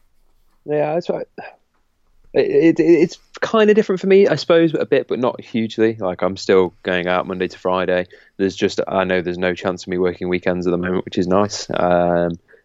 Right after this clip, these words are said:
and instead of going to the shops, I'm still going to the shops, but just taking stuff out of them instead of talking to staff and dealing with staff and stuff. So yeah, it, it's been quite, uh, not having to deal with staff since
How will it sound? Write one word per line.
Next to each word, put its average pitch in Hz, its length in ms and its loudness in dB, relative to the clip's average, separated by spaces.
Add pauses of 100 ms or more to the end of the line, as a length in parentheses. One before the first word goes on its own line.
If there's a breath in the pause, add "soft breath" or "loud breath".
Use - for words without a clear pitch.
(100)
and 92 100 2
instead 92 200 0
of 92 140 2
going 92 160 0
to 85 100 -10
the 90 60 -6
shops, - 320 0
I'm 120 140 2
still 156 120 2
going 107 320 0
to 90 100 -16
the 85 60 -12
shops, - 340 -4
but 69 180 -4
just - 220 -12
taking 90 300 -4
stuff - 220 -8
out 95 120 0
of 80 100 -4
them 85 120 -10
instead 85 240 -4
of 82 160 -6 (500 loud breath)
talking 90 280 -2
to - 80 -12
staff 85 360 -2
and 85 280 -8
dealing 87 240 -2
with 85 100 -8
staff 90 260 -2
and 90 80 -10
stuff. - 240 -4
So 92 280 -2 (100)
yeah, 92 240 0
it, - 320 0
it's 117 80 2
been 120 160 0
quite, 104 240 0
uh, 95 300 0 (400)
not 110 260 -4
having 104 240 -2
to - 80 -20
deal 92 200 -4
with 85 120 -10
staff - 300 -4
since - 400 -16